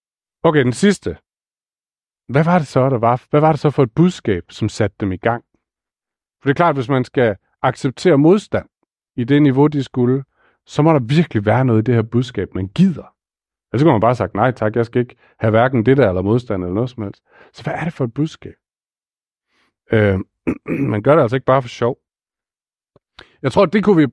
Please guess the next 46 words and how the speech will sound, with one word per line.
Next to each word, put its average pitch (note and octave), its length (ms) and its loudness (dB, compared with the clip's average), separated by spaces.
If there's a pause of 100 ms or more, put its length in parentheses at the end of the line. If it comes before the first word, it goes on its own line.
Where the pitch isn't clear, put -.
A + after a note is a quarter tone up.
(420)
bruge E3 180 4
en C3+ 60 2
hel D#3+ 140 2
prædikenserie C3 640 0
på, A2 160 -4
bare A2 160 0
at B2 60 -2
snakke A#2+ 220 -4
om, G2+ 80 -4
hvad B2+ 140 2
er D3 160 4
det C#3+ 100 2
egentlig A2+ 220 0
for G#2 100 0
et F#2+ 100 -6
budskab, B2 480 -2 (240)
der A2+ 120 2
kan A2+ 160 0
motivere G#2+ 500 2
mennesker G2+ 400 0
så F3+ 200 0
meget, F#2 360 -2 (420)
at G2 180 -6
de G#2+ 80 -4
er G2+ 40 -6
klar A#2+ 220 0
på F#2+ 140 -12
forfølgelse. A2+ 640 -2 (760)
Og G#2+ 140 0
vi G#2+ 80 4
kan A#2 120 0
jo G2+ 100 0 (100)
tage B2 200 0
ud F3 260 2
i A#2+ 80 -2
verden, A2 420 0
de A#2 100 -6
steder C3 220 0
i A2+ 100 2
dag, D3 280 0
hvor G#2 160 -4
kirken C3 360 0
bliver G2 120 -4
forfulgt, D3+ 400 -2
og G#2+ 100 -8
spørge, B2 360 0